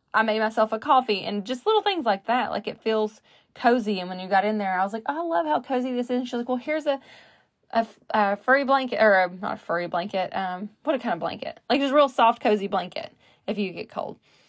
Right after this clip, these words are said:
And so it's like, you wanna have, you want it to feel safe. I think of, like, the times that I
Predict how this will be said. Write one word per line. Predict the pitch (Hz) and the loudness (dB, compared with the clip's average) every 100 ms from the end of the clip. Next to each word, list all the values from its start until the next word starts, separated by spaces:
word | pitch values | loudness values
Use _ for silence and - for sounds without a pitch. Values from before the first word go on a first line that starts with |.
| _ _ _ - | _ _ _ -6
And | 202 196 190 190 196 - _ _ _ _ - | -2 -2 -2 -4 -8 -14 _ _ _ _ -2
so | 254 | 2
it's | 220 | 2
like, | 233 220 | 0 0
you | 233 | 2
wanna | 233 254 | 2 2
have, | 247 226 202 196 190 196 - - _ _ _ _ | 0 0 2 2 0 -4 -10 -20 _ _ _ _
you | 214 | -2
want | 220 214 | 0 0
it | |
to | 214 | -4
feel | 214 196 | -4 -4
safe. | - 170 - - - _ _ _ - _ - | -4 -6 -6 -14 -20 _ _ _ -20 _ 0
I | 220 | 2
think | 262 269 | 2 2
of, | 269 208 | 0 4
like, | 202 180 170 165 | 6 6 2 -2
the | 196 | -8
times | 190 175 175 190 | -4 0 0 -2
that | - | -2
I | 170 170 | 2 2